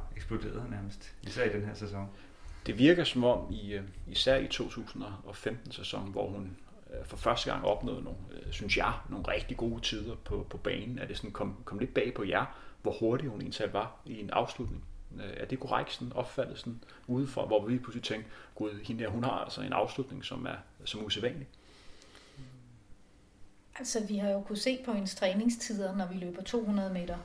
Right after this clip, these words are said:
Speaker 3: hvor hurtig hun er. Øh, og vi har også kunnet se, at hun ligesom holder sin hurtighed i et løb, så hun kan slutte af i sit makstempo.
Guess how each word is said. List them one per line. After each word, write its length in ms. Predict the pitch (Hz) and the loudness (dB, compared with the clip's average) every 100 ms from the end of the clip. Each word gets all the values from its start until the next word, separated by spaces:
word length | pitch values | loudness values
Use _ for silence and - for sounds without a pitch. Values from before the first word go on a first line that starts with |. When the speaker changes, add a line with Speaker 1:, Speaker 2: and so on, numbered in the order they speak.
| - | -4
Speaker 3:
hvor 100 | 190 | -2
hurtig 360 | 202 190 196 208 | 2 2 2 0
hun 160 | 196 | 0
er. 160 | 170 185 - - - - - - - - - - - | 0 -4 -6 -12 -12 -12 -14 -14 -16 -14 -14 -14 -2
Øh, 760 | - 190 190 185 185 185 180 185 | 4 6 6 6 6 4 4 2
og 200 | 247 208 | 2 0
vi 140 | 220 208 | 4 4
har 300 | 190 185 185 | 4 2 2
også 520 | 185 226 240 - - | 2 4 4 4 0
kunnet 160 | - 208 | 0 6
se, 300 | 240 247 - - | 8 8 6 -4
at 200 | - 208 | -4 -4
hun 240 | - 208 196 | 0 2 4
ligesom 580 | 208 247 233 226 208 - | 4 4 4 4 2 0
holder 320 | - 220 220 | 2 4 4
sin 280 | 208 220 202 | 2 4 4
hurtighed 580 | 202 202 208 247 226 196 | 4 4 6 4 4 0
i 120 | 214 | 0
et 100 | 202 | 2
løb, 260 | 220 233 233 | 4 4 4
så 140 | 190 | -2
hun 160 | 190 190 | -2 -2
kan 120 | 202 | -2
slutte 300 | - 202 202 | 0 4 6
af 300 | 220 233 - 233 | 6 6 0 -6
i 80 | |
sit 240 | 202 208 202 | -4 -4 -2
makstempo. 720 | 185 202 - - 196 185 | 0 0 -4 -6 -4 -2